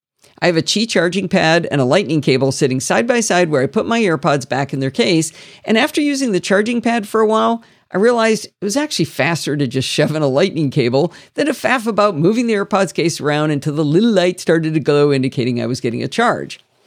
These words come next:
So when rebuying my second-gen AirPods, I opted for the quote-unquote inexpensive hundred fifty-nine dollar version.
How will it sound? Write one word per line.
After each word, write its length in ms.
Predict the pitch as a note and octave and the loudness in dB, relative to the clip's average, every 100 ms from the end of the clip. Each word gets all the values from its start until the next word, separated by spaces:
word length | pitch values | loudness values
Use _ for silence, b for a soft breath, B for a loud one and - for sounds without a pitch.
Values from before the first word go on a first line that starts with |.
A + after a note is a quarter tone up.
| B B | B B
So 160 | F3 | 0
when 220 | C#3+ C3+ | 2 2
rebuying 500 | E3+ C#4+ A#3+ G#3+ G#3 | 2 2 2 2 0
my 140 | E3+ C3 | 0 -2
second-gen 680 | - A3+ A#3+ F#3 F#3 F#3 F3+ | -2 -2 -2 -2 0 0 0
AirPods, 600 | F3+ G#3+ G#3+ G#3 G#3+ - b b | 0 0 0 0 0 -4 b b
I 160 | C4 F#3 | 0 2
opted 340 | D#3+ - D#3 | 0 0 -4
for 140 | - | -2
the 220 | C3+ C3 - _ - | 0 0 -2 _ -16
quote-unquote 640 | B2 - F3+ D3 G2 A#2 - | -8 -2 0 0 0 -4 0
inexpensive 840 | - A#3 - - E4+ B3 E3 D3+ B B B | 0 2 0 -2 -2 2 0 0 B B B
hundred 300 | F3+ C#3 C#3 | 0 2 2
fifty-nine 520 | D#3 - C#3 C3+ C3 | 0 0 0 0 0
dollar 300 | A#2+ A2+ A2+ | 0 0 0
version. 480 | C3+ C3 - - | 0 0 -2 -8